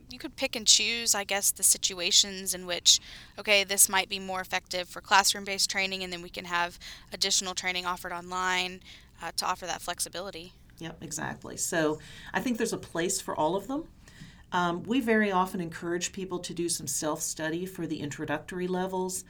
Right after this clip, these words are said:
Speaker 2: Uh, if we're talking about ditto training, then of course we have learning ditto dot com, and they can kind of work through that. And then we, the, the classroom training or the live instructor-led training, we focus on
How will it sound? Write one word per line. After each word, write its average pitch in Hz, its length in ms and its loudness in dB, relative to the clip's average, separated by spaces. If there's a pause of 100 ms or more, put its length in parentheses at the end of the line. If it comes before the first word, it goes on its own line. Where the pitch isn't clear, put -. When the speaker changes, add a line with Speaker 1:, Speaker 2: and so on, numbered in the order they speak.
(360)
Speaker 2:
Uh, 156 260 0
if - 140 -6
we're 165 60 -4
talking 160 240 0
about 156 200 -6
ditto 175 220 0
training, 165 500 -2
then 156 120 -2
of 147 120 -6
course 147 300 -4
we 156 100 -4
have 143 220 -2
learning 147 260 -4
ditto 147 200 -4
dot 143 240 -6
com, 190 480 -2 (560)
and 156 380 2
they 170 240 0
can 170 180 -6
kind 170 220 -2
of 165 100 -4
work 185 220 0
through 180 240 -2
that. 170 440 4
And 160 180 0
then 165 280 0
we, 165 500 -4 (300)
the, 156 160 0
the 151 220 -4
classroom 220 640 4
training 214 360 4
or 165 80 0
the 147 100 -2
live 156 380 2
instructor-led 196 760 -4
training, 220 460 2 (360)
we 185 120 0
focus 185 760 -2
on 156 500 -2